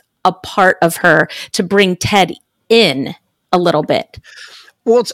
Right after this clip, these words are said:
Speaker 2: it's also interesting to note, too, in a line that she says at the end of the episode, which kind of shines a little bit of a light, because you're, we're seeing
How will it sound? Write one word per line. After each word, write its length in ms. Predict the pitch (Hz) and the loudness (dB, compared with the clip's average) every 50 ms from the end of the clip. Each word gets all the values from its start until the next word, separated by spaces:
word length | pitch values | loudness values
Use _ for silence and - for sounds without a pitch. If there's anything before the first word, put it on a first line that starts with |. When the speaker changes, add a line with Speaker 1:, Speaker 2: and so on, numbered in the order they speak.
| - | -2
Speaker 2:
it's 160 | 214 202 - 214 | -2 0 0 0
also 320 | 240 262 - - 269 262 | 0 0 2 0 0 0
interesting 480 | 226 190 - - 165 - - 175 156 131 | 0 -2 -2 -2 -2 0 0 -2 -2 -2
to 120 | - 151 | -4 -4
note, 360 | 139 127 120 117 110 - - | -2 0 0 0 -2 -4 -6
too, 440 | - - 220 226 196 156 135 123 127 - | -2 0 2 4 4 2 2 0 -2 0
in 160 | 143 139 135 | 2 2 4
a 80 | 127 127 | 4 2
line 320 | 127 127 131 131 131 131 | 4 4 2 2 2 2
that 140 | 120 123 - | 0 0 0
she 180 | - - 139 127 | 2 2 2 2
says 260 | - 151 139 127 113 | 2 2 2 2 0
at 120 | 117 104 | -2 -4
the 100 | - 117 | -2 0
end 100 | 120 120 | 0 0
of 120 | 113 104 110 | 0 -2 -2
the 120 | 117 117 | 0 2
episode, 600 | 117 110 - 120 - 135 123 117 113 107 98 - - - - - - - | 0 0 0 -2 0 2 2 2 2 0 -2 -6 -20 -20 -20 -20 -14 -4
which 260 | - 139 131 - - | 0 0 0 0 0
kind 240 | - 143 147 170 170 | -2 0 0 2 2
of 100 | 165 139 | 0 0
shines 300 | - 160 143 143 135 120 | 2 0 0 0 0 -2
a 60 | 139 | -2
little 180 | 139 135 127 120 | -2 -2 0 0
bit 100 | 123 117 | 0 -2
of 80 | 107 110 | -2 -2
a 60 | 120 | -2
light, 280 | 143 160 156 135 - | 0 2 0 0 -2
because 240 | - 113 - 131 107 | -6 -4 -4 -4 -2
you're, 160 | 113 120 123 - _ _ | -2 -4 -6 -8 _ _
we're 220 | - 139 135 139 127 | -4 0 0 2 2
seeing 560 | - - 170 175 196 202 208 208 202 180 | 2 4 4 4 6 4 4 2 0 -2